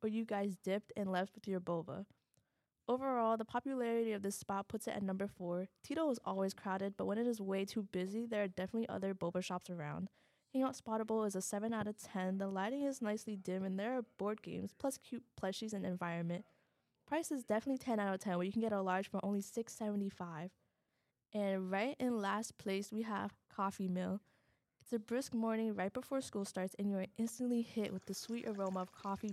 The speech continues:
beans and warm cooked pastries as you walk into Coffee Mill, where everyone who's sick of Dunkin' Donuts and Starbucks just needs the taste of authentic coffee beans.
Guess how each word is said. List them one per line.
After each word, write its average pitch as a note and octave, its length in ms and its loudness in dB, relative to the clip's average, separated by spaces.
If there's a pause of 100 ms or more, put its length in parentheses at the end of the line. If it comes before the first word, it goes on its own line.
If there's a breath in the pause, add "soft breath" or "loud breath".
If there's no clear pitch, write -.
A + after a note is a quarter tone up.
beans F3 280 0
and F#3+ 180 2
warm G#3+ 220 2
cooked - 320 -8
pastries G3 480 -4
as F#3+ 180 -2
you F#3+ 100 -2
walk F#3+ 240 -2
into A3+ 200 -2
Coffee F#3 360 -4
Mill, F3+ 220 -2
where F#3 160 -4
everyone A#3 480 0
who's G3+ 160 -6
sick - 240 -6
of G#3+ 180 -4
Dunkin' G3+ 340 -2
Donuts F3+ 440 -2
and G#3 160 0
Starbucks F3 560 -4
just - 180 -6
needs G#3+ 140 -2
the A3+ 100 -6
taste F#3+ 320 -4
of F#3+ 140 -2
authentic F#3 460 -4
coffee F3 340 -4
beans. E3+ 400 -4